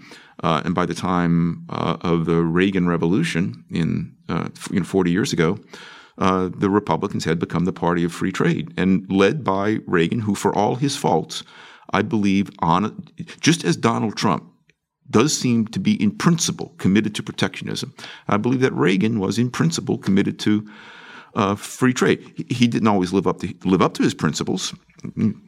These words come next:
He's a politician. He was a politician. Uh, uh, people, I'm sure, are saying the same thing about Donald Trump. He's not living, always living up to his principles. He's letting too much free trade happen, <laughs> and too much trade happen. Uh, but, but you, you are,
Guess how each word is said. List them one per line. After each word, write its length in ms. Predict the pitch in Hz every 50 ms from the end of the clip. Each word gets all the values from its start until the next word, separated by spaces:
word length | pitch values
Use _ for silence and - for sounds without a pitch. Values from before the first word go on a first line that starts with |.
| - -
He's 180 | 85 90 87
a 40 | 92
politician. 480 | 85 98 104 113 214 - 170 180 - -
He 40 | 76
was 100 | 82 95
a 40 |
politician. 500 | 95 113 - 107 104 - 165 - - - - - - - - - - -
Uh, 280 | - 98 95 95 95 95 85 - - - -
uh, 80 | 98 98
people, 400 | - - 110 104 - 107 104 101
I'm 120 | 95 98 85
sure, 240 | - 120 117 107
are 40 | 98
saying 240 | - - 95 98 101
the 60 | 95
same 160 | - 101 95
thing 100 | 95 104
about 140 | 98 101 95
Donald 220 | 101 107 104 101 -
Trump. 120 | 165 -
He's 80 | - -
not 140 | 110 -
living, 240 | - 110 101 110 - -
always 200 | - 107 110 101
living 220 | 107 113 107 101
up 80 | 139 -
to 100 | - 104
his 80 | 87 -
principles. 460 | - 90 90 - 92 95 104 104 139
He's 100 | 87 82
letting 180 | 107 104 90
too 140 | 82 - -
much 140 | - - -
free 180 | - - 127 117
trade 300 | - - 139 156 127 95
happen, 320 | 78 73 - - 120 135
<laughs> 40 | -
and 120 | 135 123 -
too 80 | -
much 80 | 117 104
trade 160 | - 147 139
happen. 220 | 98 90 - - - - - - - - - -
Uh, 180 | 107 110 104 - - _ -
but, 360 | - 107 117 98 87 - -
but 280 | 104 110 101 87 - - - - - -
you, 180 | 107 107 110 -
you 220 | - 101 104 101
are, 80 | 98 92